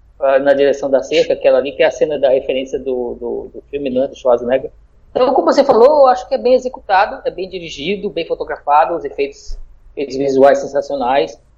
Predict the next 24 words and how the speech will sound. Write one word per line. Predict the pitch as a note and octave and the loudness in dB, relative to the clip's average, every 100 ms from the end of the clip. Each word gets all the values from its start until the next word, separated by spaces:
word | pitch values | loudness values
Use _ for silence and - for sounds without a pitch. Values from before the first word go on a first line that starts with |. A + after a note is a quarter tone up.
| - | -12
é, | C#3 C3 C#3 | -2 0 2
sonoros | - C#3 C#3 C#3 C#3 | 2 4 4 4 2
também, | C#3 A#2+ D3 | -4 -4 -4
tem | C3+ | -4
aquela | A#2 B2+ | 0 0
parte | - C#3 - B2+ | 2 -2 -4 -14
de | B2+ C3+ | -2 0
ação | C3 - - C3 B2+ | 0 -2 -4 -2 -2
que | - C#3 | -2 2
é | F3 | 4
legal, | F3 C#3 C#3 D3 | 4 2 0 0
que | D3+ | -2
é | |
o | D#3 | -4
que | D#3 | -8
o | |
público | - D3+ C3+ C#3+ | -14 -14 -14 -16
espera, | - - D3 E3 C3 | -14 -2 0 0 -2
né, | D#3 C3+ B2+ | -6 -12 -2
ver | C#3+ | 0
hoje | B2+ D3 D3+ | 2 2 0
numa | C3 A#2 | -6 -8
produção | B2+ B2 - B2 A#2+ A2+ _ - - - | -10 -12 -8 -4 -2 -4 _ -20 -20 -8
televisiva. | A#2+ C3 B2+ A#2+ C3+ D3+ F#3 F#3+ | -2 0 0 -2 0 4 4 2